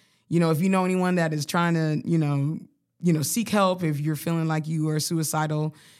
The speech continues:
and things like that, uh, definitely seek help. Um, so trigger warning. Sorry, I meant to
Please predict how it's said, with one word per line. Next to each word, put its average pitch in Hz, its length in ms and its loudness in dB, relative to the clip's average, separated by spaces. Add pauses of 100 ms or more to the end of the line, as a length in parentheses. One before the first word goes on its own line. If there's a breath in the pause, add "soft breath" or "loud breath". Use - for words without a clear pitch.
(100)
and 151 140 2
things 151 260 0
like 156 180 -4
that, 147 240 0
uh, 143 260 0
definitely 156 440 0
seek 147 240 -4
help. 139 380 -2
Um, 139 400 -2
so 143 320 -4
trigger 151 300 -4
warning. 147 300 0
Sorry, 147 300 -4
I 143 60 -4
meant 143 180 -2
to 143 140 -2